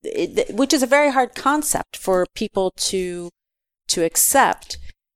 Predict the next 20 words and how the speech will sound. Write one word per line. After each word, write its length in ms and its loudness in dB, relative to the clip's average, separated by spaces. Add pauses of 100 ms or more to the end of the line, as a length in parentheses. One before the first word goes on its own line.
that 400 4
when 180 -6
something 480 0
happens, 480 0
it, 240 -4
there's 240 2
a 80 -2
message 460 0
there, 320 2
a 20 -2
message 400 0
being 160 -4
sent 320 -2
to 120 -6
you 160 -4
from 340 -6
soul 680 2 (840)
of 180 0
you, 180 -4
for, 240 0